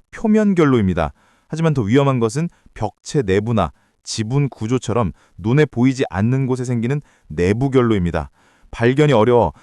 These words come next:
단열재 성능을 떨어뜨리고 구조 부재의 부식을 유발할 수 있어 훨씬 위험하죠. 또한 실내가 따뜻한 겨울에 발생하는 동절기 결로와 바깥이 고온 다습한 여름에 생기는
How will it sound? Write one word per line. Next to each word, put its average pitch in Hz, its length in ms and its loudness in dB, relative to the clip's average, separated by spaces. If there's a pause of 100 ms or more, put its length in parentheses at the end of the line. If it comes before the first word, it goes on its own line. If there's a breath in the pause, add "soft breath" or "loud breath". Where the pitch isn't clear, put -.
(140 soft breath)
단열재 139 500 0
성능을 151 380 0
떨어뜨리고 131 640 -4
구조 113 400 -2
부재의 120 320 0
부식을 113 500 -6
유발할 107 320 -2
수 - 100 -12
있어 101 200 -6
훨씬 165 400 -4
위험하죠. 101 480 -2 (500 soft breath)
또한 170 180 2
실내가 185 400 -2
따뜻한 170 400 -2
겨울에 131 560 2
발생하는 131 600 -2
동절기 123 640 0
결로와 104 460 2 (420 soft breath)
바깥이 - 600 -6
고온 131 360 2
다습한 113 500 -4
여름에 110 300 2
생기는 107 360 -2